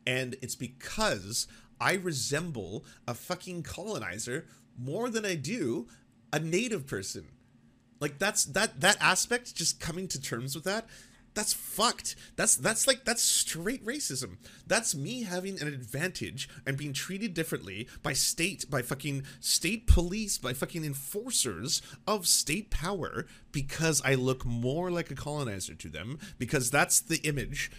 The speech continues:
that they associate more with someone who's probably less probable to be doing or worthy of having an interaction, a bad interaction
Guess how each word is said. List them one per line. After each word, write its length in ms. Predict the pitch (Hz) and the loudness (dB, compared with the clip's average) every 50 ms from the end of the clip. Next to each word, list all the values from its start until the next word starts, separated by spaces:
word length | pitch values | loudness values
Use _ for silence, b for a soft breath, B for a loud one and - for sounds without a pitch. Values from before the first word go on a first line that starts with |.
| B B | B B
that 140 | B 127 123 | B 0 2
they 80 | 127 123 | 4 4
associate 560 | 123 - - 139 143 135 - 127 113 113 117 | 4 6 4 4 4 2 2 2 0 0 0
more 520 | 123 120 135 160 175 147 107 80 82 - - B B B | 0 2 2 4 4 2 0 -2 -4 -8 -10 B B B
with 120 | 131 123 | 2 2
someone 260 | - 139 131 135 139 | 4 2 2 2 0
who's 160 | 135 127 110 | 0 -2 -4
probably 540 | - - - - - 120 120 135 147 160 165 | -6 -8 -10 -6 -2 2 2 2 2 2 0
less 260 | 160 147 143 143 - | 2 2 2 2 0
probable 580 | - - - 113 107 101 113 117 123 151 156 151 B B B B | -2 -2 -2 0 0 0 -2 -2 -2 -2 -2 -4 B B B B
to 100 | B - | B -6
be 140 | 104 117 113 | -2 -2 -2
doing 400 | 107 107 107 107 110 120 127 135 | -2 -2 -2 -2 -2 0 -2 -2
or 160 | 139 - 120 117 | 0 0 0 0
worthy 680 | 110 104 117 170 226 226 151 - 92 85 92 117 156 - b b | 0 2 4 4 4 4 4 0 -2 -4 -4 -6 -6 -8 b b
of 160 | b 117 123 | b -4 -4
having 260 | 127 135 135 135 143 135 | -2 0 0 0 2 0
an 80 | 135 | 0
interaction, 520 | 131 127 - - 113 110 113 - - 110 101 | -2 -2 -2 0 0 0 0 -2 -6 -8 -4
a 60 | 107 | 0
bad 220 | 107 123 135 135 | 4 4 6 4
interaction 540 | 131 113 - 104 95 95 - - 101 101 101 | 4 2 -2 -2 -4 -4 -4 -8 -8 -10 -12